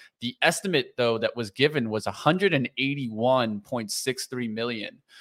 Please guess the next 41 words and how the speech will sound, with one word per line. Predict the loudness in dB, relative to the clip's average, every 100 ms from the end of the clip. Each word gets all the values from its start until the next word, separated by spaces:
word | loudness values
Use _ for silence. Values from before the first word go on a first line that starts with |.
| -16
So | -4 0 0 0
even | 0 4
on | 4
the | 4
high | 6 6 6
end | 2 2
there, | 4 2 4
off, | 4 4
like, | 2 0
about | -2 -2
sixteen | -4 -4 -4 -6 -10 -6 -4 -4
million, | -2 -2 -4 -14 _ _ _ _ -4
um, | -2 -2 -4 -6
on | 0 0 0
the |
high | -2 2 4 6
end | 2 -2 0
guidance | 0 0 -4 -10
for | -14
Q | -8 -6 -6
three. | -6 -4 -4 -6
So | -8 -6
not | 0 0 0
looking | -2 -2
good | -2 -2
here | 0 -2
for | -2 -4
ChargePoint. | 2 2 0 -4 -4 -4 -8 -20 -20 _
Full | 2 2
year | 4 6
revenue | 6 6 4 6
outlook's | 6 6 -2 -2 -14 -14
six | -8 -2 -2 2
oh | 0
five | 6 8 8 6 2
to |
six | -8 -6 -4
hundred | -4 -6 -6
and | -2
thirty | -2 0 -2
million. | -2 0 0 -2 -2